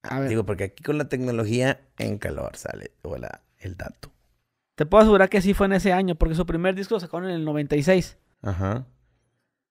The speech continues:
Speaker 2: Cierto, güey. Aparte, cuando yo veía Telehit, güey, yo tenía cable, güey.
Speaker 1: Ajá.
Speaker 2: Y yo como en el noventa y nueve ya no tuve cable como hasta el dos mil y pelos, güey, dos mil seis, güey.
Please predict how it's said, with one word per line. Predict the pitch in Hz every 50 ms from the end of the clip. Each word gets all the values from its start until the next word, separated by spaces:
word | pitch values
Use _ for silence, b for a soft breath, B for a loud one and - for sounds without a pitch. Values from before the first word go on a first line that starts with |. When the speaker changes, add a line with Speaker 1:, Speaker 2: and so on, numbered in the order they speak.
| _ _ _ _ _ _ _ _ _ _ _ _ _
Speaker 2:
Cierto, | _ - - - - 98 - - - _ - 107
güey. | 101 104 101 107 107
Aparte, | 110 - - - - - 156
cuando | - 147 127 113 104
yo | 104 117 123
veía | 139 147 151 -
Telehit, | - 156 147 143 123 - 127 131 131 117
güey, | 117 107 110 104 98 104
yo | 110 110 -
tenía | - - 98 101 101 101
cable, | - - - 104 123 131 147 131 117 101 69
güey. | 60 60 - - _ _ _ -
Speaker 1:
Ajá. | - 147 147 131 - 139 _ _
Speaker 2:
Y | - - 107 110
yo | 110 113 101
como | - 156 147 143 139
en | 135 127
el | 123 120
noventa | 117 117 113 107 98 98 90 -
y | 90 92
nueve | 107 127 139 139 131 113
ya | 98 92 82
no | 101 107 104
tuve | - - 123 107 107 110
cable | - - 87 87 98 110 117 117
como | - - 117 110 101 92
hasta | 90 - - - - - - 127
el | 110 104
dos | 104 107 95 87
mil | 90 85 127 101 107 104
y | 120 117
pelos, | - - - - 92 87 87 98 113 113 101 98
güey, | 92 80
dos | 82 90 107 90 82
mil | 92 104 104 110 110 - _ _ _ -
seis, | - - - - 104 80 78 85 98 104 98
güey. | 104 92 95 - - -